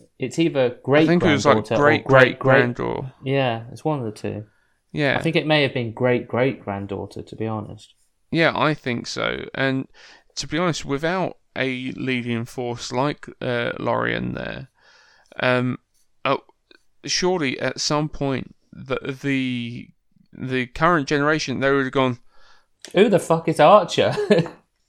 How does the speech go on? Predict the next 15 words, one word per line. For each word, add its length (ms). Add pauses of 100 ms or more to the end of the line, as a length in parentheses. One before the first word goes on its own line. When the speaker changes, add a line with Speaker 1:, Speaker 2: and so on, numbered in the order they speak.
(120)
Speaker 2:
Yeah, 440
like, 360
"We 160
don't 280
know 180
this 260
fucking 540
Earth. 580
We, 320
Speaker 1:
Yeah. 220
Speaker 2:
why 80
are 100
we 200
so 260
invested?" 800